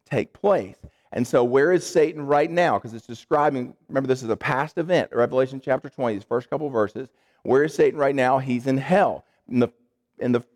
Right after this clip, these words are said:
first age, the age of the law, the, the Old Testament age, Satan was the prince of this world. Right?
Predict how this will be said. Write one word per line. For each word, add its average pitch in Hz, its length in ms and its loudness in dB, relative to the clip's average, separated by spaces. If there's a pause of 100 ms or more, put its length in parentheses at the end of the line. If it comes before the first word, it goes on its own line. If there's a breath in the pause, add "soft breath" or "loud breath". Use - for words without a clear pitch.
first 202 340 2
age, 113 280 2
the - 200 -2
age 160 160 0
of 185 80 -16
the 196 60 -2
law, 113 360 4
the, 123 100 -4 (240)
the 113 100 -2
Old 143 160 4
Testament 147 360 -2
age, 110 260 0 (360)
Satan 175 340 0
was 135 160 2
the 160 100 -2
prince - 420 -4
of 131 120 -2
this 127 180 0
world. 165 520 -2 (2000)
Right? 117 300 0